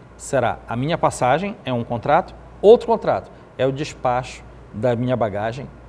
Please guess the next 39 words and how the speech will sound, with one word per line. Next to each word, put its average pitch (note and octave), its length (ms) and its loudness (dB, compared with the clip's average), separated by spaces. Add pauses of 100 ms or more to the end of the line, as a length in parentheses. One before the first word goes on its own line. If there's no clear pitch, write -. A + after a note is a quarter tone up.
(220)
pelo F#3 220 0
qual C3 300 0
eu D#3 100 0
vou D#3+ 160 2
pagar C#3+ 400 0
um E3+ 100 -6
valor. E3 360 -2 (580)
Com G3+ 140 2
o G#3+ 40 0
detalhe E3+ 420 0
de D#3 120 -10
que - 120 -10
o E3 40 -6
governo E3 380 -4
não E3+ 140 -6
tem F3 160 -8
o - 20 -6
mínimo G#3+ 380 -2
controle D3+ 580 -4
sobre B2+ 300 -8
esse C#3+ 160 -10
valor D3+ 360 -2 (380)
e C3 80 -8
que G3 160 -8
em G3 40 -2
algumas E3+ 320 -4
empresas D3+ 440 -6
cobram D#3 320 -4
valores C3+ 520 -4
absurdos F3+ 800 -2 (360)
pelo C3+ 180 -2
transporte, C3+ 760 -4
que - 100 -6
é B2 40 -4
por - 340 -6
quilo F#3+ 320 -6
que - 120 -16
se - 100 -16
paga, A2+ 340 -6